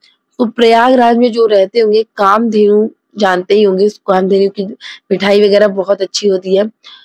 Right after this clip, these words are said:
वहाँ पे कुल्फी फालूदा जरूर try करना भाई। तो सुमित गए थे टोकन लाने के लिए और उसके बाद टोकन के बाद अब यहाँ पे टोकन देंगे भैया को, अब ये बनाएंगे कुल्फी फालूदा।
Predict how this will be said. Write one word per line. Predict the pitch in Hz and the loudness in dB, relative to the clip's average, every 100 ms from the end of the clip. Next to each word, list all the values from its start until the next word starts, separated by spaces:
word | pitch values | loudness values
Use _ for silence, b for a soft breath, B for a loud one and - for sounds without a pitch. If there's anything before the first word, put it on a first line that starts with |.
| B _ - | B _ -4
वहाँ | 254 269 269 | 0 0 2
पे | 254 262 254 _ - | 2 2 -4 _ -2
कुल्फी | 240 226 277 | 0 0 -4
फालूदा | 233 220 214 233 | 0 0 2 2
जरूर | 208 - 202 190 196 196 | -2 -2 -2 0 0 -2
try | 208 185 | -2 -2
करना | 175 185 175 170 | 0 -4 -6 -10
भाई। | 170 165 175 _ b b b b _ | -10 -18 -18 _ b b b b _
तो | 208 208 214 | 2 4 2
सुमित | 220 254 254 | 2 0 0
गए | 277 277 | 0 2
थे | 294 | 0
टोकन | 285 214 247 | 0 0 0
लाने | 262 247 220 | 0 0 -2
के | 214 214 | -2 -2
लिए | 202 208 269 - _ _ b _ | 0 0 -2 -8 _ _ b _
और | - 208 214 | 0 2 0
उसके | 220 247 | -2 0
बाद | 254 | 0
टोकन | 247 226 240 247 | 0 2 0 2
के | 254 | 0
बाद | 233 240 240 226 | 2 2 0 0
अब | 240 240 - 208 | -2 0 -2 -2
यहाँ | 226 208 214 214 | 0 0 0 0
पे | 220 220 | 0 0
टोकन | 214 214 220 | 0 -2 0
देंगे | 214 214 | 0 2
भैया | 214 214 | 2 0
को, | 220 240 | 0 0
अब | 247 - 196 | 2 0 0
ये | 214 | -2
बनाएंगे | 202 190 190 208 | -2 -4 -4 -4
कुल्फी | 185 175 170 202 208 | -4 -4 -4 -6 -8
फालूदा। | - 175 170 147 147 156 | -6 -4 -4 -6 -4 -2